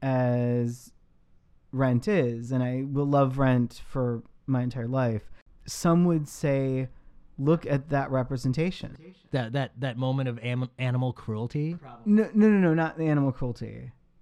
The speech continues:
Speaker 1: The, the fact of you have Mimi,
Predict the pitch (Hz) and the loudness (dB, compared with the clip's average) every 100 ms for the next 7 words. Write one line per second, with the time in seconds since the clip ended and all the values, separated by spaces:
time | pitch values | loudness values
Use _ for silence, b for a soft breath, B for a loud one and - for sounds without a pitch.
0 | 240 151 156 143 143 123 143 139 - - | -2 0 0 0 -2 0 0 0 -4 -6
1 | 139 131 131 127 123 117 - b b b | -2 0 0 0 -2 -4 -8 b b b
2 | b - 147 160 160 143 143 156 175 147 | b -2 2 4 4 2 2 4 4 4
3 | 117 113 117 | 2 -4 -8